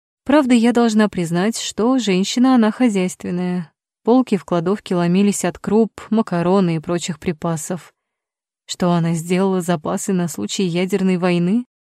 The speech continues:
А когда я открыла холодильник, то удивилась ещё больше.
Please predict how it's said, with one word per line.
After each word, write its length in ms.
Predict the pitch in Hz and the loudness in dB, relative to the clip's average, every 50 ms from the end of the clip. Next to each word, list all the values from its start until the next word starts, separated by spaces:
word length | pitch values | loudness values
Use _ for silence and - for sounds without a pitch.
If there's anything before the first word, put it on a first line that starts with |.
| _ _ _ _ _ _ _ _ - | _ _ _ _ _ _ _ _ -4
А 100 | - 202 | -2 -2
когда 320 | - - 196 214 196 220 | -2 -2 -2 0 2 2
я 240 | 220 214 202 208 202 | 2 2 2 2 0
открыла 400 | 202 - - - 214 214 214 214 | 0 -2 -2 -2 0 2 2 2
холодильник, 640 | 208 - 226 220 214 208 208 262 269 269 269 269 - | 0 0 0 2 2 2 4 4 6 6 6 4 2
то 120 | - 254 247 | 2 2 2
удивилась 580 | 247 220 220 226 220 233 240 247 247 233 - | 2 4 2 2 2 2 2 2 2 0 0
ещё 380 | - 254 247 - - - 262 220 | 0 0 0 0 0 2 2 2
больше. 640 | 175 160 165 160 156 147 - - - 180 170 156 | 2 0 -2 -2 -2 -2 -4 -6 -6 -6 -6 -6